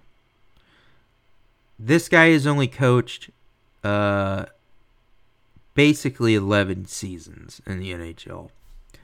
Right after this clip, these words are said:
At the con-, w-, w-, will be eleven season at the clu-, conclusion of this season. So, I wanna read to you guys your stats here.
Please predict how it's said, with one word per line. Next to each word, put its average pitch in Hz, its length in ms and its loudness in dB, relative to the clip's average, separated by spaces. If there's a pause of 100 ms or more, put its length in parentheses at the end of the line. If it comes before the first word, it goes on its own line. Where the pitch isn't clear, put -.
(1000)
At 107 220 -4
the - 80 -6
con-, 98 340 -8
w-, 113 300 2
w-, 117 200 0
will 135 320 6
be 120 180 4
eleven 104 340 0
season 95 360 -6
at 92 100 -6
the - 60 -18
clu-, 101 220 -4
conclusion 104 680 -6
of 95 180 -6 (140)
this 101 340 -2
season. - 480 -16 (1500)
So, 139 680 4 (1160)
I 151 80 6
wanna 196 240 4
read 156 340 6
to 135 80 -4
you 120 160 2
guys 107 440 0
your 101 100 -6
stats - 540 0
here. - 280 -16